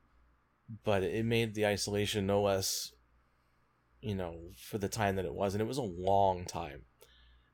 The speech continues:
It's, <sighs> the best way I can describe it, it's like, it's a darkness so dark that light can't penetrate it. Like, you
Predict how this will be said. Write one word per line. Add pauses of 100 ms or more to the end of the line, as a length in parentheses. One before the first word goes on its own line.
(140)
It's, (260)
<sighs>
the
best
way
I
can
describe
it, (680)
it's
like, (360)
it's
a
darkness
so
dark
that
light
can't
penetrate
it. (1700)
Like,
you